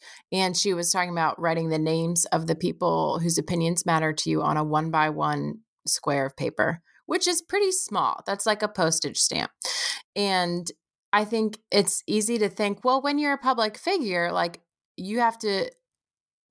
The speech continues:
do what people want you to do. Like, you've invited access into your life." And,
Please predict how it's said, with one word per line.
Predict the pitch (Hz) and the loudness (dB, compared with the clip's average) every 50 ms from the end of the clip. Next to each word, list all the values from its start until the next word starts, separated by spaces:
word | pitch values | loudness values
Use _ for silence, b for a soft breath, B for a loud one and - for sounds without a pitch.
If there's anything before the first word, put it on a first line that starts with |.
| - - - | -18 -6 -2
do | 233 240 240 233 220 220 214 208 - - _ _ - - - | 0 0 2 2 2 0 0 -2 -4 -8 _ _ -20 -18 -6
what | 196 220 214 214 | -4 -4 -2 -2
people | 220 214 202 202 196 | -2 0 0 0 2
want | 196 190 160 160 | 2 0 0 0
you | 180 175 | 0 0
to | 180 | -2
do. | 170 170 - - 320 359 330 190 139 | -2 -4 -4 -2 0 2 2 2 0
Like, | 87 76 104 156 165 - | 0 0 -2 -2 -2 -4
you've | - 180 196 226 220 208 220 - - - | -4 0 0 2 2 0 -2 -8 -6 -2
invited | 175 190 185 170 170 160 160 170 185 | -2 -2 0 0 0 0 2 0 -2
access | 185 - - 151 165 - - 175 170 170 170 | -2 0 0 0 0 -2 -2 -2 -2 0 0
into | 170 170 - 175 | -2 -2 0 0
your | 175 170 | 0 2
life." | 160 143 139 151 196 - - B B B B B B B B B B _ - | 2 2 0 0 -4 -6 -8 B B B B B B B B B B _ -2
And, | 220 226 220 214 - | 0 0 0 0 -2